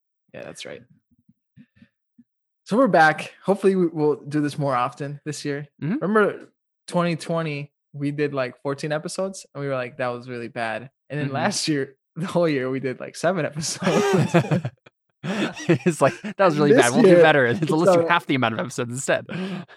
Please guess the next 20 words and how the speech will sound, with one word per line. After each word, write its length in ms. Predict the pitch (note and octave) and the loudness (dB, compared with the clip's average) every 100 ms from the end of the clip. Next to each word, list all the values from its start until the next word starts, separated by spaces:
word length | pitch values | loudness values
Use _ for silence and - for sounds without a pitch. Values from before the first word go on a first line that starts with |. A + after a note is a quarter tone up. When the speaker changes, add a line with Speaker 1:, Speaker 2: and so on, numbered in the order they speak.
| - | 0
Speaker 1:
Yeah, 260 | D#3+ C#3+ | 2 4
it's 200 | C#3 D3+ | 2 2
already 300 | E3 D#3+ D#3+ | 4 6 4
the 100 | C3+ C#3 | 2 0
second 360 | - E3+ D#3+ | 2 2 0
month 240 | D3 D#3 D3+ | 0 -2 -2
of 140 | C3 | -4
the 100 | C3 | -2
year, 400 | C3+ D#3 C3 C3 | 0 2 2 0
and 160 | - C#3 | -2 -2
this 120 | C#3+ | -4
is 100 | C#3+ | -2
our 140 | B2+ | -2
very 220 | B2+ B2+ B2 | -2 -2 -2
first 260 | B2+ B2 | -4 -2
episode. 460 | - D#3 C3 - G2 - _ _ - | -2 -2 -4 -6 -6 -10 _ _ -14
Speaker 2:
Yep. 140 | G#2 - _ _ _ _ _ | -14 -14 _ _ _ _ _
Speaker 1:
So, 560 | - - C3+ B2 A#2 - - _ _ _ _ _ _ _ _ _ _ _ _ _ _ _ _ A2 - | -10 0 2 4 2 -2 -12 _ _ _ _ _ _ _ _ _ _ _ _ _ _ _ _ -18 -8
I 40 | |
mean, 340 | C#3 C#3 C3+ | -4 -2 -2